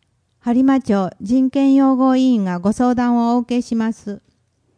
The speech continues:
認知症家族の会。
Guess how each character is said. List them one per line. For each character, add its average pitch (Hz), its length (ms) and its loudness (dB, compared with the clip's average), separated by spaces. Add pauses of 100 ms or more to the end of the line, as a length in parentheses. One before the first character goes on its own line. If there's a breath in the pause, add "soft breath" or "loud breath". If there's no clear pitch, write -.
(600)
認 269 240 2
知 269 160 -6
症 254 260 -4
家 285 180 -8
族 247 240 -4
の 190 180 -2
会。 180 300 -8